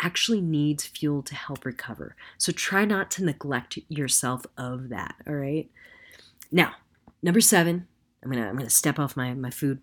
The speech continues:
my food soapbox here. Uh, but number seven is to get outside and walk if you're able to. You know, getting some fresh air and some sun, especially on your skin, that can help you feel better, can help you increase your, you know, energy a little, little bit more,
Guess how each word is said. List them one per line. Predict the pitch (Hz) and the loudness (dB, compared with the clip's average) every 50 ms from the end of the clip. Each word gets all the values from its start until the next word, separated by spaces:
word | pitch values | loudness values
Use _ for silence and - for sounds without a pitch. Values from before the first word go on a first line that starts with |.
| - _ _ | -12 _ _
my | 131 123 | -14 -14
food | - - - 151 135 127 127 _ _ _ _ _ - | -12 -6 -4 -4 -4 -4 -6 _ _ _ _ _ -8
soapbox | - - - 139 120 113 110 107 - - | -4 -2 -2 -2 -2 -4 -8 -8 -6 -4
here. | - 120 117 117 - - - - - - - _ _ | -4 -4 -4 -6 -8 -14 -16 -16 -16 -18 -20 _ _
Uh, | - 160 156 | 0 0 2
but | 143 156 156 | 2 2 2
number | 165 185 208 233 | 2 4 6 6
seven | 233 - 233 196 214 208 | 6 6 4 4 2 0
is | - 196 208 214 214 202 - | 2 2 2 4 2 2 0
to | - - | -2 -2
get | - 214 208 | -2 -2 0
outside | 233 254 262 - 247 220 220 | 0 0 0 0 2 2 2
and | 208 175 | 2 0
walk | 151 151 185 214 - | 0 0 -2 -4 -6
if | 185 - | -8 -6
you're | - 98 80 | -4 -4 -4
able | 95 - - | -4 -6 -6
to. | 90 - - 92 69 - 147 156 | -8 -8 -8 -8 -10 -10 -6 -4
You | 160 147 | -2 -2
know, | 135 139 | -2 0
getting | 147 160 156 170 214 226 | 0 2 4 4 4 2
some | - - 208 | 2 -2 0
fresh | - 214 190 - - | 0 0 0 2 2
air | 185 180 180 | 2 2 2
and | 175 160 - | 2 2 0
some | - - 127 117 117 | -2 -4 -6 -6 -2
sun, | - - - - - 135 127 139 151 165 175 185 185 - | 0 2 2 4 4 4 4 4 4 4 2 2 0 0
especially | - - - - 123 139 - - 180 170 156 | -2 -2 -2 0 -2 -2 -2 0 0 0 0
on | - 131 | -2 -4
your | 139 131 131 | -4 -2 -2
skin, | - - - 131 135 151 175 175 - - - - - _ _ | -2 -2 0 0 0 0 -2 -2 -8 -14 -20 -20 -20 _ _
that | - 139 147 165 | 2 2 2 4
can | - 208 | 2 0
help | 202 202 180 | -2 -2 -2
you | 180 156 | -2 -2
feel | - - 151 143 | 0 0 0 0
better, | 147 147 143 147 147 151 151 151 143 | 2 0 2 2 4 4 4 4 2
can | 147 - 120 | 0 -6 -10
help | 127 117 - - | -10 -10 -6 -4
you | 117 113 107 104 - _ - - | -4 -4 -4 -6 -10 _ -18 -12
increase | - - 120 131 - - 135 120 - | -8 -6 -6 -6 -4 -4 -4 -4 -4
your, | 104 - - 90 113 - - | -6 -6 -6 -6 -6 -6 -6
you | - 131 107 | -6 -6 -4
know, | 80 85 - - - | -6 -6 -8 -8 -4
energy | - 147 170 175 170 - 165 165 | 0 2 2 2 2 2 2 2
a | 147 | 2
little, | 147 156 151 151 151 147 - - | 2 0 0 0 0 -2 -2 -4
little | 160 160 160 160 | -4 -2 -2 -2
bit | 147 156 - | -2 -2 -2
more, | - 156 143 139 139 | 0 0 0 -2 -4